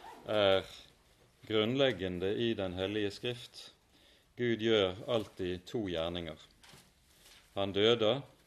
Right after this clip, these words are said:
og gjør levende. Han fører ned i gø-,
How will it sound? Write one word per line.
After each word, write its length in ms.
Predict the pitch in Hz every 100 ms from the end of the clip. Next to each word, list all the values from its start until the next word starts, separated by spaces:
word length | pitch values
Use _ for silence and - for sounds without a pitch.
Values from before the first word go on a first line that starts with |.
| _ -
og 80 | 107
gjør 240 | 107 92
levende. 440 | 90 92 90 82 - - - - - - _ _ _ _ 104
Han 160 | 101
fører 400 | 95 110 101 98
ned 400 | 98 101 120 123
i 80 | 120
gø-, 240 | 110 110